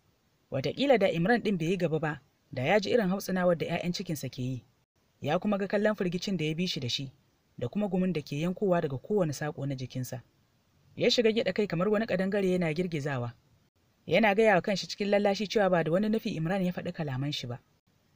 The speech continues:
Ba da wani nufi Imran zai yi wa Zainab kyauta ba. Abin da yake ƙoƙarin fahimta ba shi ne ba.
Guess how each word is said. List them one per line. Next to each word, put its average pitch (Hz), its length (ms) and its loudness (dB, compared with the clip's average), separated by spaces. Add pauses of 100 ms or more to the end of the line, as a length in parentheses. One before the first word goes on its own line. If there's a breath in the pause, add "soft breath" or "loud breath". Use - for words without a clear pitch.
Ba 180 160 2
da 214 80 8
wani 262 160 8
nufi 294 220 -2
Imran 180 280 0
zai 185 120 0
yi 185 80 2
wa 170 60 2
Zainab 156 300 -4
kyauta 123 360 -8
ba. 123 120 -8 (680)
Abin 214 240 4
da 214 60 4
yake 214 180 0
ƙoƙarin 185 400 -2
fahimta 175 360 -2
ba 131 140 -4
shi 185 200 -4
ne 156 140 0
ba. 120 140 -8